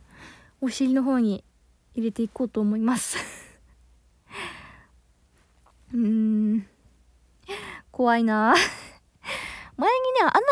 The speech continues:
ニー自体は、あの、前にやったことがあるんですよ。まあ、なんだろう、あんま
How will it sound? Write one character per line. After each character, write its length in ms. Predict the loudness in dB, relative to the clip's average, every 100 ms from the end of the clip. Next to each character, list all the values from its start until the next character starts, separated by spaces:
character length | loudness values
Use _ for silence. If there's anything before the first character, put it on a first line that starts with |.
| 4
ニ 80 | 2
ー 20 |
自 140 | 0 2
体 220 | 2 2
は、 300 | 2 0 0 _ _ _
あ 60 | -6
の、 380 | -2 -2 -4 -6 -2
前 240 | 2 2
に 80 | 2
や 80 | 0
っ 20 |
た 160 | -4 -6
こ 80 | -2
と 80 | 0
が 100 | 0
あ 60 |
る 100 | 0
ん 40 | -2
で 100 | -4
す 140 | -6
よ。 160 | -8 -8 _ _ _ -20 -20 -20 -20 -20 -14 -6
ま 100 | -2
あ、 40 |
な 120 | 0
ん 80 | 0
だ 80 | 0
ろ 180 | -2 -6
う、 40 | -4
あ 80 | 0
ん 80 |
ま 220 | 2 0